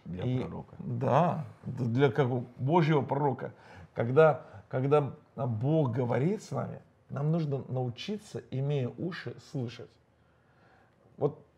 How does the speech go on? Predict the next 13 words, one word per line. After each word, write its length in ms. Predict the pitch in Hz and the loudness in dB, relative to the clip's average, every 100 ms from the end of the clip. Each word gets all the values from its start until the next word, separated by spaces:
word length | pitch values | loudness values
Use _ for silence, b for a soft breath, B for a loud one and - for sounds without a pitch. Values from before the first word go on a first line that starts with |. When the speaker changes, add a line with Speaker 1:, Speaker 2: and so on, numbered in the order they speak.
| - | -12
Speaker 2:
вы 380 | 117 147 208 - | -6 -4 -4 -4
имеете 440 | 139 156 147 - | -4 -4 -4 -6
уши. 240 | 113 - - _ _ _ _ _ _ B B - | -8 -10 -18 _ _ _ _ _ _ B B -12
Проблема 420 | - 156 190 233 | -6 -2 0 0
в 60 | 208 | 0
том, 160 | 175 143 | 0 0
что 160 | - | -2
ваши 360 | 123 151 160 - | -2 -2 -2 -6
уши 280 | - 208 - | -6 -4 -4
настроены 540 | 135 135 - 180 170 143 | -4 -4 0 0 2 0
на 20 | |
другую 340 | 135 143 180 | -2 -2 -4
частоту. 420 | 160 156 170 135 | -6 -6 -6 -6